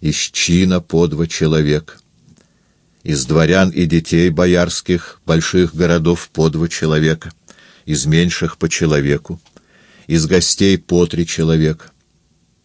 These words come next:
из гостиной и суконной сотен по два, из чёрных сотен и слобод и из городов,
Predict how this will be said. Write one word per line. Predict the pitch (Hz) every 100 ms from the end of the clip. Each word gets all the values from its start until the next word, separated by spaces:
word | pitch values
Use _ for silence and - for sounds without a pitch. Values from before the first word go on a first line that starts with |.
| - - - -
из | 85
гостиной | 80 92 - - 95 104 104 101 - - -
и | 78 82
суконной | - - 90 92 98 98 95
сотен | 87 - 87 85 85
по | 80 82 78
два, | 73 78 80 _ _ _ _ _ _ _ _
из | 85 82
чёрных | - - 98 101 98 92
сотен | - 95 90 87
и | 85
слобод | - 80 76 69 90 85
и | 78
из | 71
городов, | 67 78 73 64 92 92 -